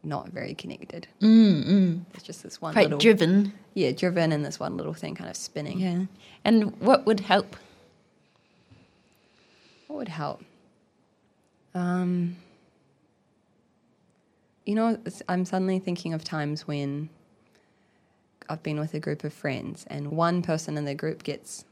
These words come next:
Speaker 1: an experience, maybe, like, massage or
Speaker 2: Mm.
Speaker 1: mm, just to be covered in little leaves or daisies or something.
Speaker 2: <laughs>
Speaker 1: But, like,
Speaker 2: Yeah.
Speaker 1: this shared group care,
Speaker 2: Mm.
Speaker 1: just focused on one person to help
Speaker 2: Ah.
Speaker 1: them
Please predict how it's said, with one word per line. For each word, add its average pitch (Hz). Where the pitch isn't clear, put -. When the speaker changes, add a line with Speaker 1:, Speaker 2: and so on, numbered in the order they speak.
Speaker 1:
an 165
experience, 156
maybe, 139
like, -
massage 151
or 139
Speaker 2:
Mm. 196
Speaker 1:
mm, 147
just 156
to 165
be 160
covered 165
in 151
little 175
leaves 175
or 156
daisies 175
or 269
something. -
Speaker 2:
<laughs> 240
Speaker 1:
But, 170
like, 156
Speaker 2:
Yeah. 208
Speaker 1:
this 180
shared 180
group 165
care, 156
Speaker 2:
Mm. 180
Speaker 1:
just -
focused 202
on 170
one 156
person 143
to -
help 165
Speaker 2:
Ah. 180
Speaker 1:
them 143